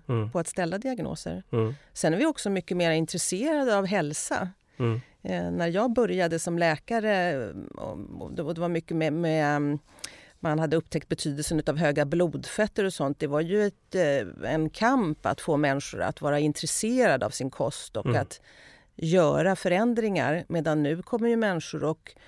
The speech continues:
Speaker 2: vill ha råd om sin kost innan de ens, eh,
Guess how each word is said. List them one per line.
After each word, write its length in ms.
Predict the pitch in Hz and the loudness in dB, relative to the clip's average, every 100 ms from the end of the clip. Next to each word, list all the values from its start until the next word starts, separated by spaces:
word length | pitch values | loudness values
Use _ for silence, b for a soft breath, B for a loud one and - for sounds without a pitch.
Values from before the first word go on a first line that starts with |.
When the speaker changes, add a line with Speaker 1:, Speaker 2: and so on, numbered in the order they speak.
| b b b b | b b b b
Speaker 2:
vill 500 | - 156 175 156 160 | -10 -2 2 2 2
ha 160 | 160 | 0
råd 540 | 156 160 269 208 143 147 | 0 2 4 4 2 2
om 140 | 156 | 0
sin 180 | - 165 | 0 -4
kost 460 | - 233 - - - | 0 0 0 -6 -2
innan 280 | 196 175 | 2 4
de 120 | 170 165 | 4 4
ens, 540 | 156 151 - - - b b b b | 2 2 0 -2 -4 b b b b
eh, 140 | - | -10